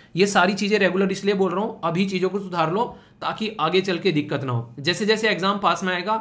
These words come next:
पैर फूलने लगेंगे और पैरों के नीचे से ज़मीन खिसकने लगेगी कि लग रहा है अब की बार भी नहीं होगा, उस कंडीशन में आने से पहले आप लोग ये चीज़ें सुधार लो। I hope कि समझ रहे होगे बातें और आप लोग अच्छे से इंप्लीमेंट करोगे। ओके, ये काफ़ी इंटरेस्टिंग न्यूज़ मुझे लगी यहाँ पर,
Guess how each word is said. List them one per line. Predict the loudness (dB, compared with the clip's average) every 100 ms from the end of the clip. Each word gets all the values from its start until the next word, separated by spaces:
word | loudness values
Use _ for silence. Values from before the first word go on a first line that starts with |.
| -6 -18 -20 -14 -2
पैर | 0 2
फूलने | 0 0 0
लगेंगे | 0 -2 -2 -4 -4 -2
और | -2 -2 -2
पैरों | -2 0
के | -2
नीचे | -2
से | -4
ज़मीन | -2 0 -2
खिसकने | -4 -6 -2 0
लगेगी | 0 -2 -4 -8 -18 -4
कि | 0
लग | 2
रहा | 2
है | 0
अब | 0
की | 0
बार | 0
भी | 0
नहीं | -2
होगा, | -2 -2 -10 -16 -8
उस | -6 -2
कंडीशन | 2 2 2 0
में | 0
आने | 0 -2
से | -2
पहले | 0 2
आप | 2 0
लोग | -2
ये | -2
चीज़ें | -4 -4
सुधार | -4 -4
लो। | -4 -8 -14 -6 -2
I |
hope | 0 0
कि | -2
समझ | -2 -2 0
रहे | 0
होगे | 0 0 0
बातें | 0 -2 -10 -10 -2
और | 0
आप | 0
लोग | -2
अच्छे | -2 -4
से | -4
इंप्लीमेंट | -2 0 0 -2
करोगे। | -4 -6 -8 -8
ओके, | -6 -6 -8 -20 -20 -20 -20 -20 -20 -20 -20 -20 -8
ये | -2 0 2
काफ़ी | 4 2 2
इंटरेस्टिंग | 0 -2 -2 0
न्यूज़ | 0 0
मुझे | 0 0 0
लगी | 0 0
यहाँ | 0 0
पर, | -4 -6